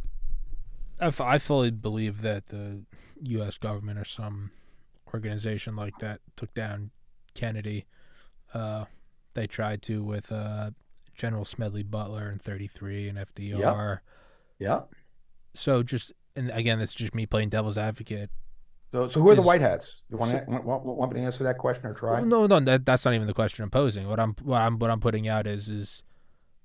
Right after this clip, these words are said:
Speaker 1: so for lack of a more formal term, when a president fucks around with the money, they have no problem with straight up shooting you in the street.
Speaker 2: No
Speaker 1: Why,
Speaker 2: question.
Speaker 1: why didn't they, why didn't, or I guess, is that what the twenty twenty was? Is that the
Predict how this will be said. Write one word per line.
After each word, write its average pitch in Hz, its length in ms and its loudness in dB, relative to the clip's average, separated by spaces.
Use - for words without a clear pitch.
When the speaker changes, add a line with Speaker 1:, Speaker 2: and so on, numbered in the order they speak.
Speaker 1:
so - 180 0
for 117 180 2
lack 117 300 2
of 110 120 -2
a 110 100 0
more 110 200 2
formal 110 440 -2
term, 107 360 -2
when 107 140 -4
a 104 60 -4
president 135 500 -2
fucks - 340 -6
around 107 160 -2
with 98 100 -6
the 104 60 -6
money, 101 440 -4
they 123 100 -2
have 131 200 4
no 110 160 0
problem 101 420 0
with 95 160 -8
straight 104 320 -6
up 98 180 -6
shooting 104 360 -4
you 101 140 -4
in 95 80 -8
the 92 100 -10
street. 95 420 -10
Speaker 2:
No 113 80 0
Speaker 1:
Why, 110 120 0
Speaker 2:
question. 120 260 4
Speaker 1:
why 123 160 6
didn't 117 280 0
they, 110 220 -4
why 110 260 -2
didn't, 107 320 -6
or 147 160 8
I 127 100 10
guess, 131 340 2
is 110 160 -2
that 107 180 2
what 107 160 -6
the 101 80 -8
twenty 98 240 -8
twenty 98 260 -6
was? 101 240 -10
Is 98 180 -6
that 101 200 0
the 98 260 -6